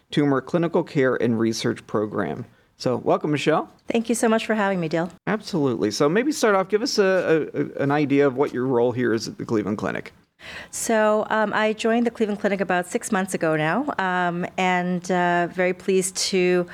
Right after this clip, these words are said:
Speaker 2: uh, have been asked to chair the Department of Gastroenterology, Hepatology, and Nutrition. Um, and in that role, really asked to take what is already a terrific, very solid,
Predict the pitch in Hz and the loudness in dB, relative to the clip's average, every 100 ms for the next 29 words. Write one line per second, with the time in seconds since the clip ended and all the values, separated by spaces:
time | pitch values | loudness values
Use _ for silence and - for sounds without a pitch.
0 | - - - - 180 170 175 175 180 180 | -14 -14 -12 -4 -2 -2 -2 -2 0 -2
1 | - 185 175 202 180 170 175 180 170 180 | -2 -4 -2 -2 -2 -2 -4 -4 -2 -2
2 | 170 170 165 - 175 160 165 175 170 165 | -2 -2 -4 -2 0 0 0 -2 -2 -4
3 | - 160 160 165 170 - 151 - 208 349 | -2 -2 -2 -4 -4 -4 -4 -2 -2 -4
4 | - - - - - - 185 175 175 190 | -8 -18 -14 -12 -14 -6 -2 -2 -2 -2
5 | 180 160 190 190 180 180 190 196 208 196 | 0 0 2 0 0 0 2 2 2 2
6 | 185 180 180 - 175 175 - 170 - 180 | 2 2 2 0 0 -2 -6 -6 -2 -2
7 | 175 175 170 165 175 170 170 - 165 165 | 0 0 2 2 2 2 2 2 0 2
8 | 160 160 - 175 175 180 170 - 180 175 | 0 -2 0 0 0 0 -2 -2 -2 0
9 | 170 185 170 170 170 165 | 0 -2 0 0 0 0